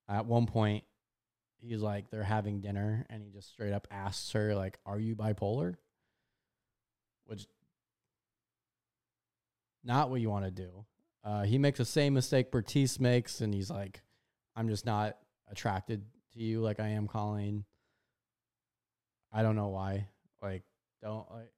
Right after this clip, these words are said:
it, it just, dude's just got marbles going on up there. Um, but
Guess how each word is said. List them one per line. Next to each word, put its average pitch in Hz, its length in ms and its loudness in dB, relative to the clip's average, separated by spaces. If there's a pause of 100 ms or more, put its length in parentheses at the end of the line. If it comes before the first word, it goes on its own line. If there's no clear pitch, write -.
(120)
it, 120 200 -20 (160)
it 113 120 -20
just, 127 200 -12 (2500)
dude's 131 260 6
just 113 220 0
got 98 320 -2
marbles 98 500 -6
going 95 300 -8
on 95 180 -14
up - 160 -16
there. 101 300 -12 (240)
Um, 98 500 -2 (1400)
but 135 400 2